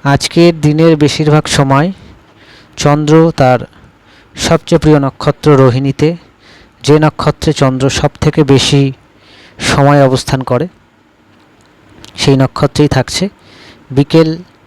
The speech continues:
চারটে পনেরো, সেই সময় অবধি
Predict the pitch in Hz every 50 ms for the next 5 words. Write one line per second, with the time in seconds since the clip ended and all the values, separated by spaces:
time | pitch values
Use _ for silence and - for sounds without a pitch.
0 | _ _ _ _ _ - - - 139 120 - - 151 139 - 147 143 139 139 135
1 | 170 233 - _ _ - - - - - _ _ _ _ _ _ _ _ _ _
2 | - - - - 165 165 - - 156 143 139 135 131 127 123 127 135 196